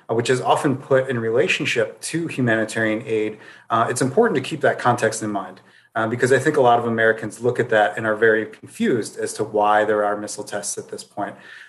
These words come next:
Um, and that is largely because we have been frozen in a state of war for over seventy years. Uh, going back to the covid context,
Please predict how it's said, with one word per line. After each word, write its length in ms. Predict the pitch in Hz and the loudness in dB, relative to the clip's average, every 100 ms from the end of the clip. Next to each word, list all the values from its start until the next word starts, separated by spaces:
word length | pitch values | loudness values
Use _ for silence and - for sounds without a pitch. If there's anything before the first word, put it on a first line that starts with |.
| - | -4
Um, 320 | 107 110 113 | 0 0 0
and 200 | 131 120 | 0 2
that 140 | 120 120 | 4 4
is 380 | 127 110 - 123 | 4 0 -4 -2
largely 400 | 117 113 110 107 | 2 2 0 -8
because 320 | - 107 101 | -4 -4 -2
we 140 | 110 | 2
have 400 | 107 104 - - | 2 2 -4 -6
been 160 | - 110 | -4 -4
frozen 460 | - 120 113 110 107 | -2 2 2 2 -4
in 120 | 101 | -6
a 40 | |
state 260 | - 107 104 | -4 -2 -2
of 160 | - | -4
war 360 | 104 104 98 - - - _ | -4 -4 -4 -10 -20 -20 _
for 120 | 113 | 2
over 160 | 110 | 2
seventy 300 | 107 113 107 | 0 -2 -4
years. 500 | 101 110 107 - - - _ _ - - _ | -4 0 0 0 -12 -20 _ _ -20 -20 _
Uh, 380 | 120 117 - - | 2 2 2 -4
going 240 | 139 135 | 0 4
back 160 | 123 - | 4 2
to 80 | 117 | -2
the 60 | |
covid 400 | - 160 147 131 | 0 2 4 2
context, 600 | 117 117 113 107 - - | 2 0 2 0 0 -10